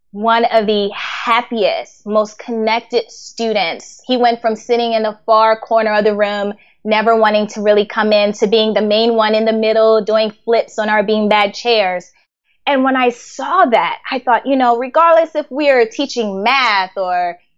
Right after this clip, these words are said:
history or whatever, the shift in his mindset and also the shift in the mindset of the students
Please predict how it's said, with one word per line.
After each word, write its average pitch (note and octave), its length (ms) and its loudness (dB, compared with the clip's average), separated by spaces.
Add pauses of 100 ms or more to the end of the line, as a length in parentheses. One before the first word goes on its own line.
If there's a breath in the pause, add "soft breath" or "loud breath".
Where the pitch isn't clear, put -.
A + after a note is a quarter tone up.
history B3 520 -2
or G3 80 0
whatever, G3 840 -2 (600)
the B3 100 2
shift F#4 540 -4
in B3 100 -2
his A#3 240 -4
mindset A3 680 -2
and A3 120 -2
also C4 420 2
the G#3 100 -2
shift D4 320 0
in D4 100 0
the C4+ 60 2
mindset G#3 540 0 (100)
of G3+ 100 -4
the G3 80 -4
students - 800 -6